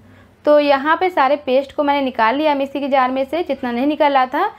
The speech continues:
मैंने उसमें एक कप पानी ऐड कर दिया है, अच्छे से मिला के निकाल लेंगे। एक कप पानी डालने के बाद में इसको पहले अच्छे से मिला देते हैं ताकि जो खसखस है वो अच्छे से पानी में मिक्स हो जाए।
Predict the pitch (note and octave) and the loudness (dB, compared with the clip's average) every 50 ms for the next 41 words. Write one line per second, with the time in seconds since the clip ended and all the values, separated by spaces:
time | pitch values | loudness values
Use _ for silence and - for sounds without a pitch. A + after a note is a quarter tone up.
0 | - - - _ - A#3+ A#3+ C4 D4 C#4+ D#4 D4+ C#4 C#4+ C#4+ D4+ C#4+ D4 B3+ A3+ | -20 -20 -16 _ -4 -2 -2 -2 -2 -2 0 0 0 0 0 -2 -2 0 0 0
1 | A#3+ B3+ C4 B3 B3 B3+ B3+ - C#4+ C#4 B3+ C4+ C#4 C4+ C#4 D#4 D#4 C#4 - C4 | 0 0 0 0 -2 0 0 2 2 2 2 2 0 2 2 0 -2 -4 -4 -6
2 | B3 C4 A#3 A#3 A3+ A3+ A3 A#3+ A#3+ C#4 C4 A#3+ A#3 - A3 A3 B3 C#4 D4 D4 | -6 -4 -4 -2 0 0 0 0 -2 -2 -4 -4 -4 -4 -2 -2 0 0 0 0
3 | C#4+ C#4 E4 A4 A#4 - _ _ _ _ _ _ _ _ _ _ _ _ _ _ | 0 -2 -2 -4 -6 -10 _ _ _ _ _ _ _ _ _ _ _ _ _ _
4 | _ _ _ _ _ _ _ _ _ _ _ _ _ _ _ _ _ _ _ _ | _ _ _ _ _ _ _ _ _ _ _ _ _ _ _ _ _ _ _ _
5 | _ _ _ _ _ _ _ _ _ _ _ _ _ _ _ _ _ _ _ _ | _ _ _ _ _ _ _ _ _ _ _ _ _ _ _ _ _ _ _ _
6 | _ _ _ _ - - C4+ D4 - F4 E4+ - D#4 D4 D#4 D#4 D4+ D4+ D4 D4 | _ _ _ _ -2 0 0 0 0 0 0 2 2 2 2 0 0 0 0 0
7 | D#4 C#4+ D#4+ D4 B3+ B3 A#3+ A#3+ B3+ C4+ C4 - - C4+ B3+ B3 B3 A#3+ A#3+ - | -2 -2 -2 0 0 0 0 0 -2 -6 -8 -8 -6 -4 -2 -2 -2 -4 -4 -6
8 | C4 B3 B3+ A#3+ A3+ G#3+ A3 A3+ B3+ C#4 D4 C#4+ D4+ D#4+ D#4+ - B3+ A#3 - C4 | -6 -6 -4 -4 -2 0 0 0 2 0 0 -2 -2 -4 -2 -2 -4 -4 -4 -6
9 | A#3+ B3 B3 - B3 A#3 A#3 - - D4+ D4 - D4+ D#4+ G4+ B4 - - _ - | -6 -6 -8 -8 -8 -10 -8 -6 -4 -4 -2 0 0 0 0 -2 -4 -16 _ -14
10 | - - B3 A#3+ A#3+ B3+ C4+ C4 D4+ - - A#3+ A#3 A#3+ B3 C4+ C#4+ C#4 A#3+ A3 | -6 -2 -2 -2 -2 -2 -2 -2 -2 0 0 0 0 0 -2 -2 -2 -2 -4 -4
11 | A3 - - C4+ C4 C4+ C4+ D4+ | -6 -4 -2 0 2 2 2 0